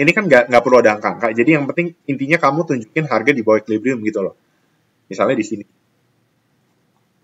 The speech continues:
Ambil aja contoh di sini. Terserah mau geser demand supply-nya seberapa, pokoknya harganya segini. Terus kuantitinya misalnya di sini.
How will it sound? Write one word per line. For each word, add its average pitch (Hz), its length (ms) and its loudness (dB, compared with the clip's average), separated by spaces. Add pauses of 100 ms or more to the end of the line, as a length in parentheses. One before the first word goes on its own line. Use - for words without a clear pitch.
(680)
Ambil 104 320 -4
aja 127 160 -8
contoh 98 160 -10
di - 80 -14
sini. - 160 -20 (880)
Terserah 147 320 -4
mau 120 160 -4
geser 113 320 2
demand 107 320 -2
supply-nya 107 320 -4
seberapa, 104 320 -4
pokoknya - 320 -4
harganya 113 320 -8
segini. 95 300 -12 (1900)
Terus 113 160 -4
kuantitinya 101 500 -4
misalnya 104 300 -6
di - 120 -12
sini. - 100 -18